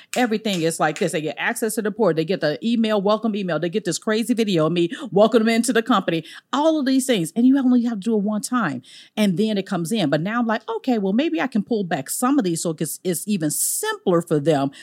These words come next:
to actually do business with me." 'Cause I want it to be simple so it's not breaking down the processes or breaking down any automations.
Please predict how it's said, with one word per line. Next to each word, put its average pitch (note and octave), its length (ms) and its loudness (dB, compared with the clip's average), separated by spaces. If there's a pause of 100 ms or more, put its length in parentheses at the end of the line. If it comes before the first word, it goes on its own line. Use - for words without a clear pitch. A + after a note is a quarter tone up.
(160)
to - 140 -4
actually D#3+ 360 -2
do D3+ 120 2
business C3+ 440 -2
with D3 180 -6
me." D3+ 100 0
'Cause D#3+ 180 -4
I D#3+ 80 0
want G#3 200 -2
it G#3+ 60 -4
to F#3 80 -6
be D#3+ 100 -4
simple A3+ 340 -2
so F3 140 0
it's D3+ 100 -2
not B2+ 220 -4
breaking G3 320 -2
down F#3 240 0
the F3 80 -2
processes E3+ 640 -4
or C#3 80 0
breaking F3 300 -4
down F3 200 -2
any E3+ 200 -4
automations. D#3+ 760 -4